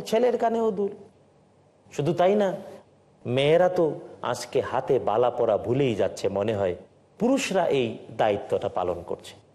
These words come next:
নাউযুবিল্লাহি মিন যালিক। যেভাবেই হোক, নারী পুরুষের মতো সাজা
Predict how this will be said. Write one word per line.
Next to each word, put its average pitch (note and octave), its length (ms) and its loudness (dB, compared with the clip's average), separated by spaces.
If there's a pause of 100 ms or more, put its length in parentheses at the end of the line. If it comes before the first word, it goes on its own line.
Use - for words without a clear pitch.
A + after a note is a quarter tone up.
নাউযুবিল্লাহি A2 600 0
মিন G3 120 -4
যালিক। - 300 -8 (1300)
যেভাবেই B2+ 640 2
হোক, G#2+ 260 -2 (760)
নারী G2+ 400 -2 (100)
পুরুষের A#2+ 500 -2
মতো F#2 240 -2
সাজা F#2 360 -4